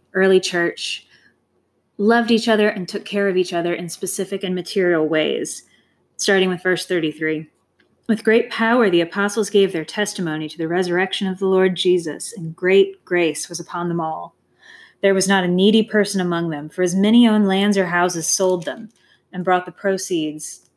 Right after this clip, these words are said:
to lay at the disciples' feet." And we see,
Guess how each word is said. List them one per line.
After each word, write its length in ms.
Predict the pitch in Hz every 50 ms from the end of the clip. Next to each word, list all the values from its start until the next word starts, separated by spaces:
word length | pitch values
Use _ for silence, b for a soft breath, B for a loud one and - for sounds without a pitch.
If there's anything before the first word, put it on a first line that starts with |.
| _ _ _
to 120 | - 190 165
lay 220 | 170 175 185 196
at 80 | 196 185
the 60 | 175
disciples' 600 | 170 170 - - 180 175 175 - 165 156 - -
feet." 360 | - - 156 160 - - _ _ _ _ _ _ _ _ _ _ _ _ _ _ _ _ _ _ _ _ _ _ _ _ _ _ _ _ _ -
And 160 | 202 185 185
we 140 | 185 196 190
see, 600 | 190 - - 190 180 180 180 175 175 180 175 b